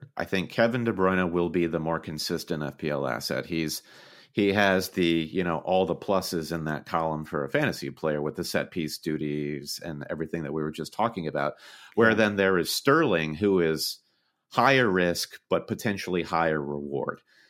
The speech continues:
Speaker 1: So
Speaker 2: Yeah.
Speaker 1: is that ki-, the kind of manager that you wanna be? And, you know, this is usually a conversation that we reserve for, like, game week twenty-nine, where you're like,
Speaker 2: <laughs>
Speaker 1: "Well, I'm
Speaker 2: Yeah.
Speaker 1: way behind in my mini league. What do I do?" And then in that situation, you're like, "Well, you get Raheem Sterling. You don't get Kevin De Bruyne."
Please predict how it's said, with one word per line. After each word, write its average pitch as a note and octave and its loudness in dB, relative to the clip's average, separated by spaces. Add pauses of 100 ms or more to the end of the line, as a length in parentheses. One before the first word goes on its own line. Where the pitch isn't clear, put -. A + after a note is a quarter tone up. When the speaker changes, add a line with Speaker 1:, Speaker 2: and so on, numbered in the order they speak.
(120)
Speaker 1:
So G#2+ 2
Speaker 2:
Yeah. F2 4
Speaker 1:
is F2 -4
that B2 2
ki-, C#3 0
the G#2+ -2
kind F2+ 0
of E2 -2
manager D#2+ -2
that D#2 -2
you E2+ -2
wanna D#2 -2
be? G2+ 0
And, D2+ -6
you F#2+ -8
know, D#2 -8
this B2+ -2
is A#2 -6
usually F#2 0
a D2 -4
conversation E2 -2
that D2 -2
we D#2 -2
reserve D2+ -2
for, E2 -2
like, D2 -8
game E2 -2
week D2 -6
twenty-nine, D2+ -2 (400)
where E2 2
you're D#2 4
like, D2 4
Speaker 2:
<laughs> A2 -8
Speaker 1:
"Well, - 0
I'm D#3+ 6
Speaker 2:
Yeah. E3+ 4
Speaker 1:
way F#3+ 6
behind F3 4
in D3 0
my C#3 4
mini E3 2
league. C3+ 2
What D3+ 2
do D3+ 4
I C#3+ 4
do?" C#3+ 4
And F2+ 2
then G2 0
in G2 -2
that B2+ 0
situation, G2 -2
you're F2 -2
like, - -2
"Well, G#2+ 4
you G2+ 0
get E2+ 0
Raheem F2+ -2
Sterling. A2 0
You D#2+ -2
don't D#2 -4
get C#2 -8
Kevin D#2 -6
De C2+ -20
Bruyne." G2 -4